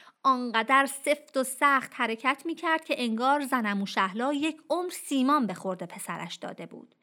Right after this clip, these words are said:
کیک را گذاشتم روی میز. چشمهایش را ریز کرد و به کیک نگاه کرد و گفت: «واو!» صدای پچ پچ فامیل از پشت در می‌آمد.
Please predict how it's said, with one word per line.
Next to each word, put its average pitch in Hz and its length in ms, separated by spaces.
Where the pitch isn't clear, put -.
کیک 262 240
را 208 180
گذاشتم 226 640
روی 233 280
میز. - 420
چشمهایش 202 760
را 175 140
ریز 254 360
کرد 311 340
و 190 140
به 185 80
کیک 208 420
نگاه 196 480
کرد 262 340
و 269 80
گفت: 262 640
«واو!» 180 960
صدای 254 440
پچ 262 260
پچ 294 200
فامیل 254 420
از 233 180
پشت - 240
در 208 240
می‌آمد. 160 480